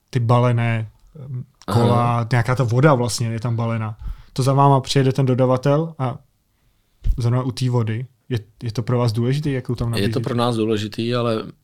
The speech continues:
Speaker 2: my, my hodně právě jedeme tu filtrovanou vodu do karafy.
Speaker 1: Hmm.
Speaker 2: A pak máme, co se týče vody,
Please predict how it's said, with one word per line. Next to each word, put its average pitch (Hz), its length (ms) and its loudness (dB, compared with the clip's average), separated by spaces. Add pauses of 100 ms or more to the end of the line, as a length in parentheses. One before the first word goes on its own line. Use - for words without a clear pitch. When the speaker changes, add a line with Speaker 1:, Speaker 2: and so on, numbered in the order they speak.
(120)
Speaker 2:
my, 110 420 -2
my 110 80 -4
hodně 107 280 -4
právě 113 380 0
jedeme 113 200 -4
tu 110 120 -12
filtrovanou 117 580 -6
vodu 131 220 -8 (240)
do 147 60 -10
karafy. 123 460 -4
Speaker 1:
Hmm. 131 240 6 (720)
Speaker 2:
A - 60 -8
pak - 180 -8
máme, 104 360 0
co 98 140 -8
se - 140 -4
týče 104 260 -4
vody, 104 320 -2